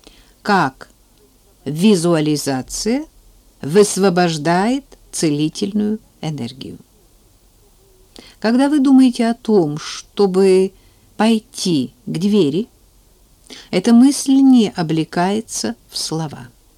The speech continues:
Какое-то мгновение вы удерживаете это событие в своем мозгу, вы воображаете себя идущим к двери. Этот мгновенный образ служит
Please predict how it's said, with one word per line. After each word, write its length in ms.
Какое-то 380
мгновение 540
вы 220
удерживаете 880
это 120
событие 520
в 80
своем 440
мозгу, 560
вы 520
воображаете 880
себя 520
идущим 540
к 60
двери. 440
Этот 320
мгновенный 1040
образ 680
служит 720